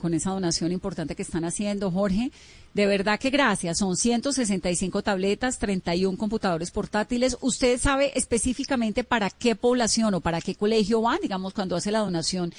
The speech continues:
¿esa información se la dan o, o llega al gran banco de donaciones de, de,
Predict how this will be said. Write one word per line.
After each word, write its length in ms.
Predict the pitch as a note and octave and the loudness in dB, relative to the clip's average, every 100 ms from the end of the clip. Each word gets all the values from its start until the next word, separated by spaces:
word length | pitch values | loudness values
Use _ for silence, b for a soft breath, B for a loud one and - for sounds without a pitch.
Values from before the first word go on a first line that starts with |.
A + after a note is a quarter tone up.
| B B B | B B B
¿esa 240 | - G#3 | -2 0
información 540 | A3 A3+ F#3 F3 F#3+ F#3 | 0 0 0 0 0 0
se 120 | G#3+ | 0
la 140 | G#3+ | 0
dan 300 | F#3 G3 C#4 | 0 0 0
o, 80 | B3+ | 0
o 180 | G#3+ F#3 | 2 0
llega 460 | E3+ G3 G#3 A3+ - - - | 2 0 2 0 -2 -10 -4
al 180 | F#3+ | -2
gran 220 | F#3+ F3+ F#3+ | 0 0 2
banco 360 | G#3+ G#3 A3+ | 2 0 0
de 80 | A3+ | 2
donaciones 600 | F#3+ E3 D#3 G3 F#3 G3 | 2 2 0 -2 -2 -2
de, 300 | G3+ F#3+ E3+ | -2 -2 -2
de, 340 | E3 D#3+ D#3 | -2 0 0